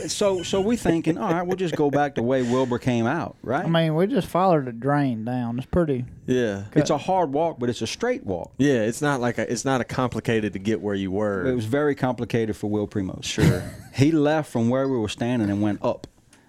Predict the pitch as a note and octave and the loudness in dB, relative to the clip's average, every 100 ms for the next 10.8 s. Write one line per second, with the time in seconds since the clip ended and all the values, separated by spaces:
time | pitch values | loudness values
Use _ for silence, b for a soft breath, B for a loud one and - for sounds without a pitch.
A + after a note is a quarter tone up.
0 | b C3+ D3+ D#3 D3 C3 C3+ C3 B2+ A2+ | b -4 0 2 4 2 2 0 2 4
1 | - D3+ C#3 C3+ A2 A2 G#2 G#2+ C3 C3+ | 6 6 6 4 2 2 2 2 2 2
2 | C3+ - G2 - G2 A2 A#2+ A#2+ - b | 0 -2 -4 -4 -2 0 0 -2 -6 b
3 | b b C#3 C#3+ C#3+ C#3 B2+ - G#2+ A2 | b b 0 2 2 2 0 -2 -2 -2
4 | B2 A#2+ A#2+ A2 - A#2 B2 G2+ G#2 G2+ | -2 0 0 -2 -4 -4 -4 -2 -2 -2
5 | G#2 G2 G2+ F#2+ G2+ F#2+ - - - G#2 | -4 -4 -4 -4 -4 -6 -10 -14 -10 -6
6 | A2 - D#3 - F#2+ F#2 F2+ F2+ F2 F2+ | -6 -2 -4 -2 -6 -4 -4 -4 -8 -10
7 | F#2 G2+ - _ _ - G#2 F#2+ G2 B2 | -12 -14 -20 _ _ -16 -10 -4 -2 -2
8 | - G2 F#2+ G2 F2 - G2+ G2 F#2 F2 | -2 -4 -2 -4 -4 -6 -6 -4 -4 -4
9 | F#2+ A2 - F#2+ - G#2+ G#2+ G#2 F#2 G2+ | -2 -4 -6 -8 -6 -4 -2 -2 -2 -4
10 | G2 F#2+ - F#2+ F2 E2+ E2+ | -6 -10 -10 -6 -6 -6 -8